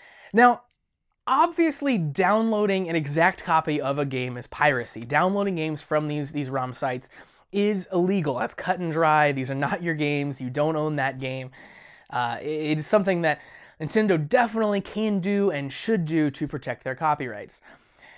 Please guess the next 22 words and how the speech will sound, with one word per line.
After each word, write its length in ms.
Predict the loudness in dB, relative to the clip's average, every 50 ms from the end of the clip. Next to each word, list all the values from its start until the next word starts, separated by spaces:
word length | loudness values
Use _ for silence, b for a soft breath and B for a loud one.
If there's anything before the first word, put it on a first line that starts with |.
| B B B -2
And 480 | 0 2 2 2 2 0 -2 -6 -2 2
downloading, 560 | 4 4 4 6 6 6 6 4 4 0 -2
for 160 | -2 0 0
example, 340 | 0 0 0 -2 0 0 2
like, 260 | 2 2 2 2 -2 -6
the 180 | -4 -2 0
new 160 | 2 2 0 0
Pokemon 480 | 2 0 0 2 2 2 2 0 0
game 240 | -2 -2 -4 -4 -6
that 160 | -6 -6 -4
just 300 | -2 0 0 0 0 -2
came 240 | -2 -2 -2 0 2
out 180 | 2 2 0 0
that 100 | -4 -6
I 60 | -6
could 140 | -6 -4 -2
go 180 | 0 0 0
into 220 | 0 0 -2 -4 -4
a 40 |
store 240 | -4 -2 -2 -2 -2
and 120 | -2 -2 -2
buy 400 | 0 2 4 4 4 2 0